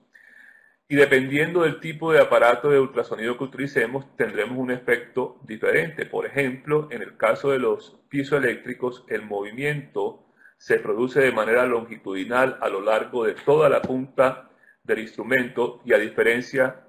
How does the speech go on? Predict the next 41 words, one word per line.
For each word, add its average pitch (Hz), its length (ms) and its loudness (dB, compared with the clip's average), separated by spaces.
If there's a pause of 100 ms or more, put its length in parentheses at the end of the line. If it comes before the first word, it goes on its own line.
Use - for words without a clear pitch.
(100)
de 104 140 -6
un 104 120 -6
instrumento, 120 840 -4
eh, 98 320 -6
de 104 80 -2
ultrasonido, 104 1120 -6 (760)
de 104 340 -2
magnetorrestrictivo 113 1200 -2
o 113 120 6
de 113 100 4
magnetostricción, 107 1200 -4 (300)
el 107 320 -2
movimiento 117 580 -2
de 127 80 4
la 110 140 4
punta 127 260 -6
va 113 140 4
a - 40 0
ser 117 280 2
de 113 100 -6
forma 113 460 0
elíptica 104 800 -4 (400)
y 170 100 -8
va 143 100 8
a 127 40 10
haber 123 240 6
una 139 140 4
variación 120 840 2 (260)
en 110 300 -4
la, 104 460 2
en 113 100 -6
el 107 100 -2
efecto - 640 0
que 107 120 -4
finalmente 120 640 -2
queremos 113 340 -4
conseguir 110 520 -4
de 123 140 0
cavitación 117 760 -4
e 117 120 -2
implosión 113 840 -2